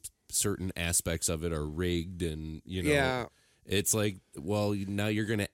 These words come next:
Speaker 1: add to that because now you're gonna say now because money's involved
Speaker 2: Yeah.
Speaker 1: that now it's, it, that, I think that's gonna add more fuel to that kind of fire, and I don't, I think that's where it would be bad.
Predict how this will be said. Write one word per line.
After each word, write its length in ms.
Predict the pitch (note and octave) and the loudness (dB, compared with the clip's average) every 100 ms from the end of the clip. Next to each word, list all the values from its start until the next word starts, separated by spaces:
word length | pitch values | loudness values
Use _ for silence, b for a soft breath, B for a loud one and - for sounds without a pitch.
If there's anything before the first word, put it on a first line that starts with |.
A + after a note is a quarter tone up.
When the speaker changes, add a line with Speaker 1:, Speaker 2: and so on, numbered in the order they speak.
| - | -2
Speaker 1:
add 320 | G2 G2 F#2 | 0 0 -2
to 120 | F#2+ | -4
that 280 | D#2 C#2+ C#2+ - | -2 -4 -6 -8
because 460 | F#2 D#2+ F2 E2 E2 | -6 -2 0 0 -2
now 140 | F#2 | 0
you're 200 | F#2+ F#2+ | 0 0
gonna 140 | F#2+ F2 | 0 0
say 200 | - F2 | 2 0
now 200 | F2 E2+ | 0 -2
because 340 | E2 D#2+ F2 | -4 -4 -4
money's 480 | E2+ F2 G2 F#2+ D#2+ | -2 -2 0 0 -2
involved 680 | E2 D2+ D#2 D2+ D2+ D#2 - | -4 -4 -4 -4 -6 -8 -8
Speaker 2:
Yeah. 260 | A#2+ B2+ A#2 | -4 0 2
Speaker 1:
that 260 | G2 F#2 - | 2 0 -2
now 280 | F#2 G2 F#2 | -4 0 0
it's, 260 | F2 - - | 0 -2 -4
it, 220 | A2 F#2+ - | -2 -2 -4
that, 180 | - E2 | -4 0
I 60 | A2 | 0
think 200 | A#2 A2 | 0 0
that's 240 | A2 F2 - b b b | 0 -2 -14 b b b
gonna 180 | A#2 A#2+ | -2 2
add 200 | A2+ A2+ | 2 2
more 220 | G#2+ G2 | 2 0
fuel 320 | F#2+ A2 G2 F#2 | 0 0 0 0
to 100 | F2 | 0
that 260 | F2+ E2+ | 0 -2
kind 260 | - F2 D#2+ | -2 -2 -2
of 80 | D#2 | -2
fire, 320 | - D2+ D2+ | -2 -2 -4
and 100 | D2 | -2
I 100 | E2+ | 0
don't, 240 | G2 F2+ - | 0 0 -2
I 80 | G#2 | -2
think 280 | - G#2+ E2+ | 0 0 0
that's 280 | G2+ F#2+ | 0 0
where 200 | G2+ F2 | 0 0
it 100 | E2+ | 0
would 160 | E2 D#2+ | -2 -6
be 140 | D#2 | -6
bad. 400 | D2 C#2+ B1 A1 | -6 -6 -6 -10